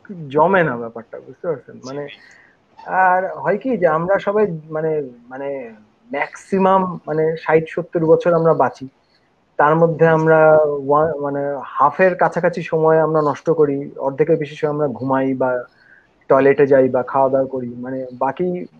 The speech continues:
Speaker 1: মানে ধরেন পঁচিশ বছর, তিরিশ বছর যদি আমি, এ, active থাকি, তার মধ্যে productive থাকি hardly দশ বছর, পনেরো বছর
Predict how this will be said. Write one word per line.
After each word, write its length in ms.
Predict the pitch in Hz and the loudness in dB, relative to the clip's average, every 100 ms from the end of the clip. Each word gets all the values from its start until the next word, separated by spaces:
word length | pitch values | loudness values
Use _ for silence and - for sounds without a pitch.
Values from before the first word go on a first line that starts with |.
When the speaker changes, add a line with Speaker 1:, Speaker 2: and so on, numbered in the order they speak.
| 156 | -6
Speaker 1:
মানে 200 | 160 156 | 0 2
ধরেন 220 | 165 170 | 2 2
পঁচিশ 440 | 165 160 180 160 160 | 0 -2 -2 0 4
বছর, 360 | 170 170 175 | 4 4 -2
তিরিশ 320 | - 165 165 | -2 -2 0
বছর 400 | 165 165 170 165 165 156 | 2 2 2 0 -6 -6
যদি 440 | 156 160 160 160 151 | -2 0 -2 -4 -6
আমি, 200 | 156 156 151 156 - _ _ _ _ _ _ | -4 -6 -6 -10 -20 _ _ _ _ _ _
এ, 400 | - 160 156 156 160 | -6 -4 -4 -6 -4
active 340 | 143 - 185 - | -4 -2 -4 0
থাকি, 200 | 170 151 | 0 2
তার 180 | 151 156 | 2 2
মধ্যে 180 | 170 175 | 2 4
productive 460 | 165 165 170 202 - | 4 2 0 -6 -2
থাকি 180 | 185 185 | 0 0
hardly 440 | 151 156 165 165 | 0 0 0 2
দশ 200 | 156 151 | 4 4
বছর, 280 | 147 139 135 _ | 0 -6 -12 _
পনেরো 280 | 139 131 127 | -8 -6 -6
বছর 240 | 123 - | -8 -16